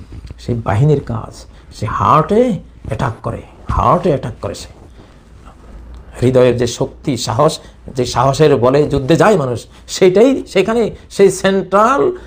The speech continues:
আম, সেই শক্তি কেন্দ্রে ওরা আক্রমণ করে এটাকে ধুমড়ে মুচড়ে শেষ করে দেয়। তখন দৌড় দেওয়া ছাড়া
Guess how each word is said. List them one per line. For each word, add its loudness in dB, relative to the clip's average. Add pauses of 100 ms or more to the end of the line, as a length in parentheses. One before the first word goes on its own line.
(140)
আম, 0
সেই 4
শক্তি 0
কেন্দ্রে 4
ওরা 6
আক্রমণ 0
করে 0
এটাকে 2 (1200)
ধুমড়ে 2
মুচড়ে 2 (260)
শেষ 0
করে 2
দেয়। 2
তখন 2 (280)
দৌড় 4
দেওয়া 6
ছাড়া -2